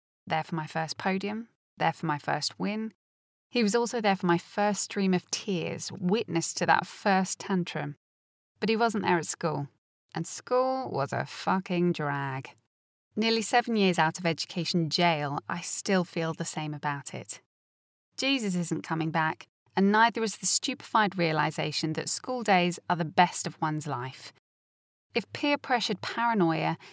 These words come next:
sandwiches that taste like plastic and washed-up teachers telling you how to live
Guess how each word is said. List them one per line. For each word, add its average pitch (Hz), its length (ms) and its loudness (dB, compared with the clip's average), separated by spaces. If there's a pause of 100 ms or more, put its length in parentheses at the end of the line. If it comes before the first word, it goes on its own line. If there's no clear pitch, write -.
(100)
sandwiches 254 640 -2
that - 180 -8
taste - 320 -4
like 240 160 0
plastic - 480 -4
and 165 240 0
washed-up - 540 0
teachers 170 420 -2
telling 226 400 -2
you 196 140 2
how 269 240 -2
to 269 160 -10
live 208 280 0